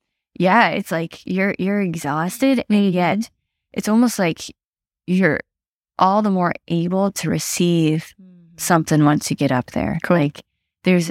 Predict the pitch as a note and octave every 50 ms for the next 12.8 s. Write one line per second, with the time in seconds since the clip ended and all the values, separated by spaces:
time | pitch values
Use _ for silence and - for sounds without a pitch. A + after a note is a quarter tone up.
0 | - _ - F3 F3 F3 E3 F3+ E3+ - - F3+ F3 F3 F3 F3+ E3+ E3 D3 D#3
1 | D#3+ E3 - - - - - - - - - - G3 - - E3+ F3 F3 E3+ E3+
2 | - - D#3+ E3 E3 - - - _ _ _ _ _ - F3+ - - F3+ G3 G3
3 | G3 F#3 F#3 F3 - - - - F3+ F3 E3 E3+ D3+ G2+ - - - - F#3 F#3
4 | F3 F3+ F3 F3 F3 F3 F3+ - _ _ _ _ _ - - - F#3 E3+ F#3+ G3
5 | F3+ - - - - _ - F3+ E3+ E3 D#3+ G3 G3 F3 F#3 F3+ F3+ F#3 F#3+ F#3+
6 | F#3 E3+ D#3+ D3+ C#3+ D3+ D3+ C3 C3 C3 - - - D3 C#3 C#3 C#3 A#2+ D3+ -
7 | - F3 E3 D3+ D3+ D#3 - - - _ _ _ _ _ _ _ _ _ _ _
8 | _ _ _ _ _ _ _ G3 F#3+ - G#3 G#3 F#3+ F3+ F3+ - - - C#4+ D#4+
9 | D4+ A3+ - G3 F3+ - - - - F#3+ F#3+ F#3+ F#3+ - - B2+ C3+ F3 F#3 -
10 | - - F#3 F3+ F#3 F3+ E3+ D#3+ D#3 E3 F3+ F3 E3+ D#3+ F#3 F3+ - - F#3 G3
11 | G3 F#3+ G3 G#3+ A3 G3+ - G3+ G3 F#3 E3+ E3 - - E3 E3 D#3+ - - -
12 | - - G#3 G3+ - - F3 E3 D#3+ - - E3+ E3+ E3+ E3+ D#3+